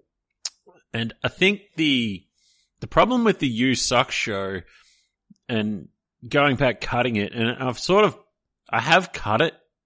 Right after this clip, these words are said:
and not released it in, in years past. The problem is, like, and this isn't to blow our own horns or anything, but we're,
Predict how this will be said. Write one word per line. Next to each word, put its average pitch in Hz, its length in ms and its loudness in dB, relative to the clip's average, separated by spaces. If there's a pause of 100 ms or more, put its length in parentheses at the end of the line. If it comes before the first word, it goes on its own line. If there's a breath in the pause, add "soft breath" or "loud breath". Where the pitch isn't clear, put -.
(120)
and 98 160 -4
not 117 200 0
released 104 580 -4
it 139 240 -2
in, 104 380 -10
in 101 180 -8
years 104 260 -6
past. 107 480 0 (680 loud breath)
The 135 80 -4
problem 185 340 0
is, 180 220 2 (540)
like, 110 240 -2
and 131 100 -2
this 151 160 -2
isn't 107 220 -2
to - 80 -10
blow 90 160 -4
our 87 240 -2
own 85 80 -6
horns 156 300 0
or 113 80 2
anything, 92 260 -2
but 110 180 -4
we're, 127 220 -2